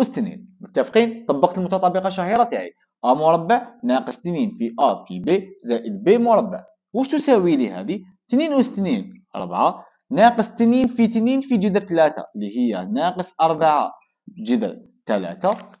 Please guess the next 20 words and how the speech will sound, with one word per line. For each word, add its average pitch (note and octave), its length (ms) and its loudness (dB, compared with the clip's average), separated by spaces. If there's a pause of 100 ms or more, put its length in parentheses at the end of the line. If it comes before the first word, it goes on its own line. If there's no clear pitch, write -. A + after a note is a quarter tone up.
والمربع G#3+ 800 4 (380)
مع E3+ 340 2
الجذر A3 380 -4 (440)
يروحوا، F3 400 6 (200)
وش G#3+ 180 -2
يبقى A#2+ 320 0
لي؟ D#3+ 200 -4 (200)
تبقى C#3 340 0
لي B2+ 180 -2 (200)
زائد B2 800 -2 (380)
ثلاثة. A2 380 2 (200)
الآن F3 260 0
وش F#3 120 -2
نروح G3 180 -4
ندير؟ G#3+ 460 -2
هاي B2 160 0
نروح D3 220 -4
نجمعوا D#3+ 280 -4
الحدود G3 220 -2
المتشابهة. C#3+ 800 -4